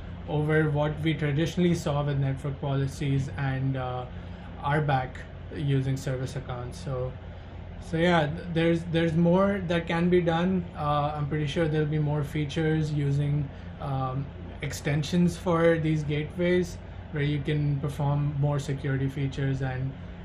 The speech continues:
essentially hide your tenant topology.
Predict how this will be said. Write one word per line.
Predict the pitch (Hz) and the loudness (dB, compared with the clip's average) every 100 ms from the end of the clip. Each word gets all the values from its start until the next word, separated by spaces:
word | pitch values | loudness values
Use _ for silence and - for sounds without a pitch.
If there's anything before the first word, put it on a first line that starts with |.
| - | -12
essentially | - 147 139 - 147 139 | -4 0 0 0 2 0
hide | - 139 147 151 139 - - | 2 4 4 2 -4 -8 -4
your | 156 139 135 131 | 0 2 2 0
tenant | 139 131 131 | -2 -2 -4
topology. | 139 135 127 123 120 127 | -4 -4 -4 -4 -4 -6